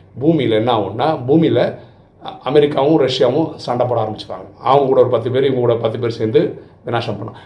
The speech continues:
ஆனா பிரளயம் ஏற்படாது. பிரளயம் நூத்துக்கு நூறு டிஸ்ட்ரக்ஷன் ஆகாது. எல்லா கண்டங்களும் தண்ணிக்குள்ள போயிடும். பாரதத்துல டெல்லியில ஒரு பத்துல இருந்து இருபது லட்சம் மக்கள் இருப்பாங்க. ஓகே, அங்கிருந்து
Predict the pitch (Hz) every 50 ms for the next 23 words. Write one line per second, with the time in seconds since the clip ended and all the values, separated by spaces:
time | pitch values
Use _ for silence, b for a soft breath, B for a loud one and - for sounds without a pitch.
0 | B B - 123 113 113 117 135 156 160 - - - - 123 120 113 113 113 113
1 | 110 110 - - 120 113 107 - - 113 98 95 98 98 104 95 - - 120 123
2 | 127 131 131 123 123 143 170 180 190 - - 135 123 120 113 107 117 - - -
3 | - 113 104 101 101 104 101 - - - B B B B B B B B 123 135
4 | 156 160 165 - 151 156 156 156 156 156 151 131 127 156 151 143 127 110 - 117
5 | 104 110 139 170 - 131 120 113 113 110 117 127 139 139 139 135 127 127 139 143
6 | 135 127 120 113 123 185 - 139 131 110 95 113 143 - - - - - b b
7 | b b b b 139 135 135 127 131 127 147 143 135 135 123 123 117 117 110 -
8 | 117 107 104 - - 123 110 107 117 120 117 120 117 104 90 104 123 170 175 -
9 | - - - - - - - - - - - - - - - - - - - -
10 | 127 127 127 120 B B B B B B B 135 156 196 190 165 156 151 156 170
11 | 202 254 269 - -